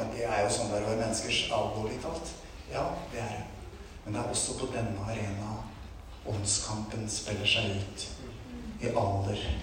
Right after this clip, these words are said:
størst grad. Poenget med frykt og med løgntanker er, frykten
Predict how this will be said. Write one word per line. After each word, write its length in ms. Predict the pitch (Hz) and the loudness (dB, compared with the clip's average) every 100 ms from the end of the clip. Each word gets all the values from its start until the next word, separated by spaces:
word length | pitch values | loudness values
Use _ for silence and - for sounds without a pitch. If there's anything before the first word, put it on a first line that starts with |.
| - - | -4 -4
størst 480 | - - 98 - - | 0 4 4 2 -2
grad. 300 | - - - - - - - - - - - - - - - - | -4 -4 -6 -6 -6 -8 -10 -10 -12 -12 -12 -12 -10 -10 -8 -4
Poenget 560 | - 170 156 - 139 175 | 6 8 8 6 2 2
med 220 | 147 135 | 2 2
frykt 500 | - 190 - - - 143 | 0 0 0 -2 -2 0
og 140 | 127 | 2
med 420 | 135 135 135 - | 2 2 0 0
løgntanker 640 | 143 120 110 117 117 113 107 | 2 4 2 2 0 2 2
er, 240 | 107 107 107 - - - - - - | 2 0 -2 -6 -10 -10 -12 -12 -8
frykten 560 | - 156 147 196 185 185 | 2 4 6 4 2 2